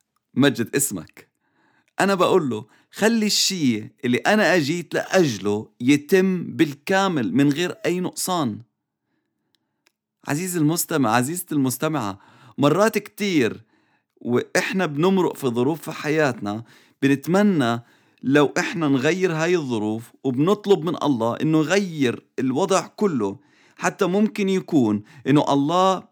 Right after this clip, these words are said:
أرسلنا لأجل ما نعمل شيء معين، أو حتى إن إحنا نوقف للحق، إن إحنا نقول الحقيقة.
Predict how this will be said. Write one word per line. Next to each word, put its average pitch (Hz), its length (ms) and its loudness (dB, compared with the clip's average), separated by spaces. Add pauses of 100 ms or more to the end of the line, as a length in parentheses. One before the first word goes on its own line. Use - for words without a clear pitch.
أرسلنا 143 480 0
لأجل 127 420 -2
ما 131 120 0
نعمل 160 420 -2
شيء 170 360 -6
معين، 135 540 0 (560)
أو 131 80 0
حتى - 360 -4
إن 139 340 -2
إحنا 143 400 -4
نوقف 156 500 0
للحق، 151 520 -4 (600)
إن 123 80 4
إحنا 135 260 -4
نقول 147 280 -2
الحقيقة. 143 680 0